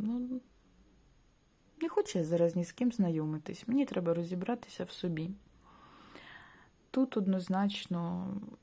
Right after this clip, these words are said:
може бути, звісно, такий mental breakdown невеликий від, е,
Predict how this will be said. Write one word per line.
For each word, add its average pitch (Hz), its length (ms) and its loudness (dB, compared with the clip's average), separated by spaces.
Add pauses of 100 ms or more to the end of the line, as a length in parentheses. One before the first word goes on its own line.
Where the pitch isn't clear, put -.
(540)
може 247 520 4
бути, 190 560 0
звісно, 180 420 -4
такий 180 360 -8
mental 185 440 -2
breakdown 247 580 0
невеликий 208 1080 0
від, 190 460 -6
е, 185 300 -4